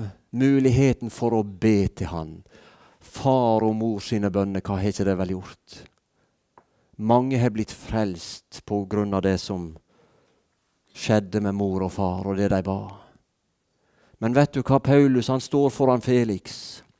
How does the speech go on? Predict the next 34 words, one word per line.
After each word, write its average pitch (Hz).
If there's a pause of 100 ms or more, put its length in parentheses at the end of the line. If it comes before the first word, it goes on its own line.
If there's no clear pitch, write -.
(760)
og 107
så 135
sier 147
han 123
det, 123
«Jeg 123 (100)
har 160
det 156
håp 147
til 131
Gud», 135
sier 95
han, 101 (1700)
at 120
det 135
skal 156
finne 156
sted 165
en 143
oppstandelse 139
av 120 (260)
rettferdige, 95 (720)
men 117
også 156
av 131
urettferdige. 123 (580)
Det -
er 123
ikke 139
slutt -
med 120
døden, 110
kjære 95
venn. 98